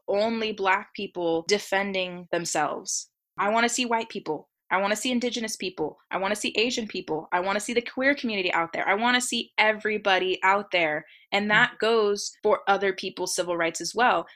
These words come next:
Speaker 1: So you see people calling Black Lives Matter, you know, a bad organization. They're not, oh, they don't care about the white people who get hurt. Who do you think is trying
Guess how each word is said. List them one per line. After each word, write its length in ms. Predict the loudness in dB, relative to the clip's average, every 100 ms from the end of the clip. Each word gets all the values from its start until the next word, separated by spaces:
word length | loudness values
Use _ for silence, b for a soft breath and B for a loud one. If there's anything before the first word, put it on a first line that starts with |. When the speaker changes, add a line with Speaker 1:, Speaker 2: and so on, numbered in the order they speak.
| -2
Speaker 1:
So 300 | 2 4 2
you 240 | 0 0
see 480 | 0 0 0 2 0 0
people 300 | -2 2 2
calling 440 | 2 0 2 0
Black 280 | 2 2 4
Lives 300 | 2 2 -2
Matter, 640 | -2 0 2 2 2 0 b b b _ -8
you 140 | -2
know, 200 | 2 4
a 140 | 2 2
bad 260 | 0 0 2
organization. 800 | 0 0 -2 -2 0 0 -2 -2
They're 200 | 0 2
not, 300 | 2 2 0 0
oh, 160 | 0 2
they 100 | 2
don't 180 | 0
care 280 | -2 0 2
about 200 | 2 -2
the 80 | -2
white 220 | 0 0
people 200 | -2 -6
who 60 | -2
get 180 | -2 0
hurt. 260 | 0 0 -2 _ -6
Who 140 | 0
do 80 | 4
you 140 | 4 2
think 440 | 2 0 0 -4 4
is 240 | 4 4
trying 560 | -2 2 4 2 -2